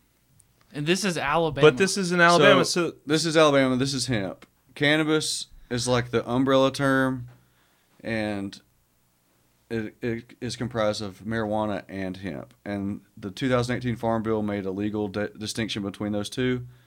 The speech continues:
Speaker 3: Hemp is point three percent or less Delta nine T H C. Marijuana is point three one percent or more. But they're both cannabis. To the naked eye, looks the same. To the nose,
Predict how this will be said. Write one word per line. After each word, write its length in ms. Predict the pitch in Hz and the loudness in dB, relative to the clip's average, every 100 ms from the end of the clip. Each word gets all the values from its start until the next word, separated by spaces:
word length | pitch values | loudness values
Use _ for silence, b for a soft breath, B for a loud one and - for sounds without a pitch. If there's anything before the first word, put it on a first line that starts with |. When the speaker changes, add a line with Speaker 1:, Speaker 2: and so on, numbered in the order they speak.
| b b 117 | b b -6
Speaker 3:
Hemp 160 | 113 | -4
is 100 | 117 | -6
point 260 | - 117 117 | -4 -6 -2
three 120 | 120 | -6
percent 460 | 113 107 117 113 - | -4 -6 -2 -4 -4
or 180 | 98 98 | -8 -6
less 440 | 92 104 104 104 - | 0 2 2 0 -10
Delta 380 | 104 101 98 | -6 -6 -6
nine 240 | 98 101 117 | -6 -4 -4
T 180 | 123 123 | -4 -4
H 200 | - - | -4 -6
C. 280 | 123 120 123 b b b - | -4 -4 -8 b b b -10
Marijuana 480 | 98 101 101 101 90 | -6 -6 -6 -6 -8
is 100 | 92 | -10
point 260 | - 90 | -8 -8
three 140 | - 98 | -6 -6
one 180 | 95 92 | -6 -8
percent 320 | 92 - 90 | -8 -8 -6
or 80 | 85 | -8
more. 320 | 80 - - _ _ _ _ | -10 -12 -18 _ _ _ _
But 140 | - 104 | -6 -2
they're 100 | 107 | -2
both 300 | 104 107 - | 0 -2 -4
cannabis. 560 | 101 95 78 76 - - _ _ _ | -6 -4 -6 -8 -10 -12 _ _ _
To 100 | - 107 | -8 -4
the 80 | |
naked 280 | 113 117 120 | 0 0 2
eye, 360 | 110 110 110 113 120 | 4 4 2 -2 -6
looks 220 | 107 - | -6 -6
the 60 | |
same. 360 | 90 92 80 78 | -8 -6 -8 -12
To 120 | - 104 | -8 -4
the 120 | 101 | -2
nose, 580 | 104 107 120 117 120 | 0 2 2 0 -4